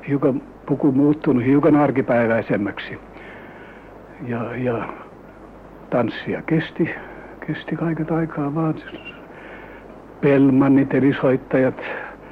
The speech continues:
soittajat soitti ahkerasti. Ja, mutta sitten kun oltiin morsiamen kodissa se kaksi päivää vietetty, niin sitten mentiin sulhasen kotiin ja oltiin toiset kaksi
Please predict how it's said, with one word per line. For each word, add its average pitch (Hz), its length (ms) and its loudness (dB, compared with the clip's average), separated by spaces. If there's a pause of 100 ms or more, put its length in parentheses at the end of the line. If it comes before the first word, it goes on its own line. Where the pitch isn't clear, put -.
(680)
soittajat 143 500 2 (180)
soitti 147 320 2
ahkerasti. 151 640 0
Ja, 147 100 4 (460)
mutta 156 280 0
sitten 196 340 4
kun 120 220 2
oltiin 113 340 0
morsiamen 185 440 4
kodissa 156 340 0
se 160 100 0
kaksi 185 300 0
päivää 165 340 4
vietetty, 139 400 2
niin 131 120 -2
sitten 156 260 -4
mentiin 98 380 -8
sulhasen 175 560 0
kotiin 104 360 -8
ja 101 80 -8
oltiin 139 260 -4
toiset 185 340 2
kaksi - 220 -10